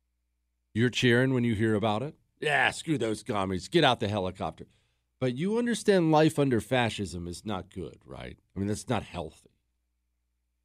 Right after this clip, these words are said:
Is it better than communism? Well, everything's better than communism, but it's still not how you want to live. Freedom is really the way you want to live.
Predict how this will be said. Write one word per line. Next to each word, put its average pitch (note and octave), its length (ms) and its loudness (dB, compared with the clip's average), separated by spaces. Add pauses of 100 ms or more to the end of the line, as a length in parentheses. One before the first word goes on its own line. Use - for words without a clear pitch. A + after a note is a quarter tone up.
(280)
Is D#3 160 2
it B2+ 220 0
better D#3+ 260 4
than E3+ 300 4 (280)
communism? A3 840 2 (400)
Well, G#2 200 -4 (140)
everything's C#3+ 460 0
better F2+ 200 2
than F2 160 -4
communism, D#2 600 -4
but G#2+ 240 -4 (340)
it's B2+ 180 -2
still G#3+ 300 2
not A2+ 220 0
how B2+ 140 6
you G2 200 4
want G2 160 2
to E2+ 60 -2
live. G2 340 0 (400)
Freedom C#3 640 -2
is G2 240 -8
really A#2+ 320 2
the G2+ 100 2
way G#2 180 4
you F#2+ 160 4
want F#2 200 0
to E2+ 80 -2
live. A2+ 240 0